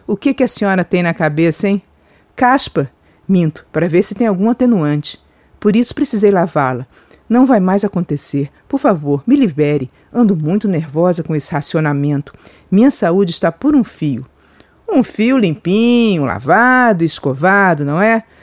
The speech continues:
Não há desculpa. A senhora infringiu a lei. Essa juba toda deve gastar uma água medonha. Me acompanhe à delegacia." "Estou presa?"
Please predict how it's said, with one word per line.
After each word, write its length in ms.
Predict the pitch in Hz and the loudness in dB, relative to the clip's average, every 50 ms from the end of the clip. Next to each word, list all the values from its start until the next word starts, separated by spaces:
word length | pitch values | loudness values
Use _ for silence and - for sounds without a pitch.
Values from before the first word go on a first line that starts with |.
| _ _ | _ _
Não 180 | - 220 220 214 | 0 2 2 4
há 40 | 214 | 4
desculpa. 580 | 196 196 - - - - 196 175 156 - 160 - _ - - | 4 2 0 0 -2 -2 -4 -4 -4 -6 -10 -14 _ -12 -6
A 100 | - 196 | -4 -2
senhora 280 | 196 - 226 196 196 208 | -2 0 0 2 2 2
infringiu 580 | 202 - - 240 214 185 160 - 202 226 208 | 0 0 0 0 0 0 0 0 0 2 2
a 60 | 185 156 | 2 2
lei. 280 | 139 135 127 123 127 _ _ _ _ - | 2 -2 -4 -6 -8 _ _ _ _ -4
Essa 340 | - 185 185 - - 196 160 | -2 0 2 2 2 2 2
juba 360 | 151 - - 208 208 175 175 | 2 2 0 0 2 2 0
toda 260 | 165 - 190 180 170 170 | 0 0 0 0 0 2
deve 220 | 170 180 170 170 | 2 2 2 2
gastar 360 | 165 160 160 - - 185 160 | 0 0 0 0 -2 -2 -2
uma 140 | 165 165 160 | 0 0 0
água 240 | 165 180 175 175 165 | 0 0 0 0 0
medonha. 640 | 170 175 175 151 139 135 156 156 151 147 131 123 - _ _ _ _ _ - | 0 0 0 -2 -2 -2 -2 0 0 0 -2 -4 -8 _ _ _ _ _ -4
Me 80 | 202 | -2
acompanhe 480 | 202 - 233 214 196 - 226 226 220 214 | -2 0 0 0 0 0 0 0 2 2
à 60 | 202 | 2
delegacia." 760 | 175 180 175 175 170 160 147 151 - - - 139 117 - 127 - _ _ _ _ _ _ _ _ _ _ _ | 2 0 0 0 2 0 0 0 -2 -4 -6 -6 -6 -8 -10 -14 _ _ _ _ _ _ _ _ _ _ _
"Estou 260 | - 151 - 277 247 | -6 -2 2 2 0
presa?" 640 | - _ - 160 165 190 247 254 - - 156 135 135 | 0 _ -2 0 2 2 2 2 0 -2 -4 -4 -4